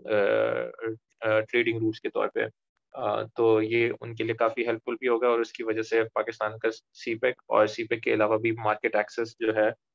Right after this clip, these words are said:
uh, to other पाकिस्तानी, uh, farmers and local producers काफ़ी बढ़ जाएगा।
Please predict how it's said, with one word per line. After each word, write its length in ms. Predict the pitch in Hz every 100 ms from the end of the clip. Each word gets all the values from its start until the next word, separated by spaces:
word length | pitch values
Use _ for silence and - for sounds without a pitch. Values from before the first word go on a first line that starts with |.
| _ _
uh, 160 | 120 110
to 480 | 110 110 110 110 113
other 360 | 117 113 107 110 _ _ -
पाकिस्तानी, 800 | 110 113 110 110 107 107 104 110 -
uh, 180 | 107 101
farmers 420 | - 104 104 107
and 160 | 110 107 -
local 200 | 104 110
producers 600 | 110 110 104 - 110 110 -
काफ़ी 180 | - 113
बढ़ 180 | 110 104
जाएगा। 360 | - - 117